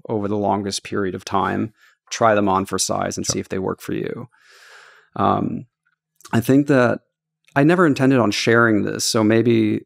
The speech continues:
Speaker 1: we can approach it from that angle. What happened was that people always saw me sitting down with a notebook, especially in the, as, as somebody that's a digital native and working in digital design, people are like, "You always have a notebook. What are you doing in there?"
Speaker 2: Mm.
Speaker 1: I'm like, "Well,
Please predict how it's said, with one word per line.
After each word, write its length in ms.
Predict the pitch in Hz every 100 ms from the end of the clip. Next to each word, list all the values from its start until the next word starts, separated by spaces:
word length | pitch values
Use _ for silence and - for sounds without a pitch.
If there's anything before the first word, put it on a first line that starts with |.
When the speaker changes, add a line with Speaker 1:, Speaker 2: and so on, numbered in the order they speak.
| -
Speaker 1:
we 140 | 120
can 140 | 117
approach 260 | 110 95 107
it 60 | 107
from 180 | 107
that 200 | 101 101
angle. 500 | 107 98 101 101 - - -
What 160 | 120
happened 400 | 113 135 143 139
was 140 | 117 110
that 100 | -
people 200 | 131 120
always 160 | 117
saw 140 | - 113
me 100 | 110
sitting 280 | - 117 110
down 120 | 101
with 80 | 101
a 60 |
notebook, 460 | 101 101 104 - -
especially 380 | 117 131 127 135
in 60 |
the, 200 | 120 110 -
as, 220 | 123 110 - _ _ _ _ _
as 100 | 117
somebody 460 | - 123 113 110 107
that's 240 | - 107
a 40 | 107
digital 340 | 113 113 113
native 540 | 104 123 135 110 107 107
and 120 | 104
working 360 | 113 117 117 110
in 200 | 104 107
digital 260 | 113 117
design, 280 | 104 104 110
people 240 | 117 110
are 40 | 113
like, 80 | 110
"You 100 | 123
always 160 | 131
have 100 | 127
a 40 | 113
notebook. 380 | 110 127 - 101
What 80 | 107
are 20 |
you 80 | 110
doing 300 | 117 139 123
in 140 | 101
there?" 180 | 95 95
Speaker 2:
Mm. 80 | 98
Speaker 1:
I'm 100 | 104
like, 300 | 104 104 -
"Well, 320 | 104 107 104